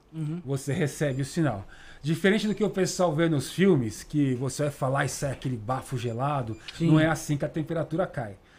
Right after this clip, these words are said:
Speaker 2: Temperatura de que dá uma diferença, a gente vê o que tá acontecendo.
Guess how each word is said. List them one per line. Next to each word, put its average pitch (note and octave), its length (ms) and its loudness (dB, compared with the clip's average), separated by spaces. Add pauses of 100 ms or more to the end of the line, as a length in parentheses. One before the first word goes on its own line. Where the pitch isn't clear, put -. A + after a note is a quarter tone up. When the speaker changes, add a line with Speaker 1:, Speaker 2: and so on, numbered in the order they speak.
(220)
Speaker 2:
Temperatura E3 560 2
de F#3 140 -6
que E3 560 4
dá D#3+ 120 0
uma E3 120 2
diferença, D#3+ 480 0
a - 20 4
gente D3 140 0
vê D#3 120 0
o D3 40 -2
que D3 60 -10
tá D#3+ 80 -2
acontecendo. D3 580 0